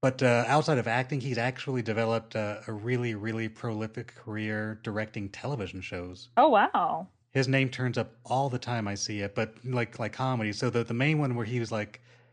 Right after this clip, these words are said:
Speaker 1: his, he's pri-, he seems like he's directed every episode, it seems, is It's Always Sunny in Philadelphia.
Speaker 2: Oh, right, right, right.
Speaker 1: If you ever watched that, his name comes up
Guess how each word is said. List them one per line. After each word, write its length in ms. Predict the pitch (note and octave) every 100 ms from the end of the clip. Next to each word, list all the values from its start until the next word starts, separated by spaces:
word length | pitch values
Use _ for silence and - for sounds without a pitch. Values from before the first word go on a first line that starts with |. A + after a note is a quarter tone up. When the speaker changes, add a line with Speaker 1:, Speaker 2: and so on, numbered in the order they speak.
| _ -
Speaker 1:
his, 160 | B2+ B2+
he's 200 | - A#2+ - _
pri-, 160 | - A2+
he 120 | A#2
seems 380 | - B2 - B2
like 120 | G#2
he's 160 | G#2 G2
directed 340 | G#2 G2+ A2 -
every 260 | A2 G#2+ G2
episode, 340 | G#2 - G2+
it 80 | F#2+
seems, 320 | - A2+ G#2
is 160 | G2+ G2
It's 160 | G2+ -
Always 300 | A2 G#2+ -
Sunny 200 | G#2+ G2+
in 100 | F#2+
Philadelphia. 680 | G#2 G2 G2 F#2+ G#2 F#2+ - _ _ -
Speaker 2:
Oh, 560 | A3 G#3+ G#3+ G#3+ G#3+ G3+
right, 260 | F3 E3+
right, 180 | E3 E3
right. 240 | E3 C#3+ - -
Speaker 1:
If 140 | A#2
you 40 | A#2+
ever 160 | A#2
watched 240 | A2+ A2 A2+
that, 100 | G#2+
his 140 | G#2+
name 160 | A2+ G#2
comes 180 | G#2
up 140 | G2